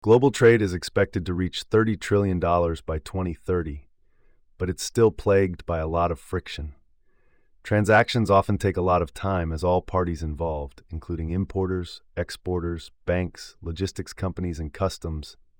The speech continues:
exchange information in a mostly manual process. Zaltz aims to streamline this process by enabling banks to be more connected with corporate customers and offering B two B finance solutions, including trade finance and lending.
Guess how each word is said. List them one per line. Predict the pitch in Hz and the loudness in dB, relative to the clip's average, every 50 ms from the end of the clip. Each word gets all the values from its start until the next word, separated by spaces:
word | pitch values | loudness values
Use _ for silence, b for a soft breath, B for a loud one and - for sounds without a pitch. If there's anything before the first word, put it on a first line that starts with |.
| _ _ | _ _
exchange | 80 - - - - 117 117 120 110 98 | -12 -12 -10 -4 0 0 2 2 2 0
information | 101 92 - 90 87 85 85 85 - - 85 82 | -2 -2 -2 -4 -4 -2 -2 -4 -4 -6 -6 -4
in | 82 82 | -4 -4
a | 82 | -4
mostly | 87 90 95 92 - - 92 85 | -2 -2 -4 -4 -6 -6 -6 -4
manual | 82 85 85 87 90 90 87 82 78 73 | -4 -4 -2 -2 -2 -2 -4 -4 -8 -10
process. | - - 85 82 78 - - - - - - - - - _ _ _ _ _ _ _ _ _ _ _ _ _ _ - | -8 -6 -6 -4 -4 -6 -10 -12 -14 -14 -16 -20 -20 -20 _ _ _ _ _ _ _ _ _ _ _ _ _ _ -14
Zaltz | 80 85 101 98 107 104 - 107 | 0 4 4 6 4 4 2 0
aims | 98 95 95 90 - | 2 2 0 -2 -4
to | - | -8
streamline | 90 - - - 107 110 113 110 98 87 85 82 | -8 -8 -4 -2 0 0 2 2 0 0 0 -2
this | 80 78 - | -4 -6 -8
process | - - 87 87 87 - - 85 80 76 - | -6 -4 -4 -4 -4 -4 -6 -6 -6 -8 -8
by | - 82 82 | -8 -6 -4
enabling | 82 85 87 90 87 80 87 85 82 73 | -4 -2 -2 -4 -4 -4 -4 -4 -6 -4
banks | - 82 85 87 82 - - - - | -2 -2 -2 -2 -4 -8 -14 -16 -14
to | - 73 | -12 -10
be | 76 80 | -8 -6
more | 85 87 90 90 | -4 -4 -4 -4
connected | - - 92 90 87 87 - - 82 73 | -4 -4 -4 -4 -4 -4 -6 -8 -10 -10
with | 76 - - | -10 -12 -10
corporate | - - 95 - - 87 - - | -4 -4 -4 -4 -4 -8 -10 -10
customers | - - 95 - - - 87 82 76 73 71 69 - - - _ _ _ _ _ _ - - _ _ _ | -6 -6 -6 -6 -6 -8 -8 -6 -6 -6 -8 -10 -14 -18 -20 _ _ _ _ _ _ -20 -20 _ _ _
and | - 87 90 | -6 -4 0
offering | 90 90 - - 90 87 82 80 | 0 -2 -2 -2 -4 -4 -4 -4
B | 73 - 98 101 | -4 -4 -4 -2
two | 98 87 | -2 -2
B | 80 95 92 90 | -2 -2 -2 -2
finance | - - - 90 90 90 87 80 78 - - | -6 -8 -6 -4 -4 -2 -4 -4 -6 -8 -12
solutions, | - 78 73 - 67 65 - - - - - - - - _ _ _ _ | -12 -12 -10 -12 -12 -12 -14 -14 -16 -16 -18 -20 -20 -20 _ _ _ _
including | 90 92 87 - 117 110 107 107 101 | -6 -6 -2 2 2 4 6 4 2
trade | 92 - 107 104 98 90 | 2 2 4 4 4 2
finance | - - 90 87 85 82 82 78 - - | 0 -2 -2 -2 0 -2 -2 -4 -6 -6
and | 80 78 82 | -6 -4 -4
lending. | 82 82 82 73 71 69 71 | -4 -4 -4 -4 -6 -10 -12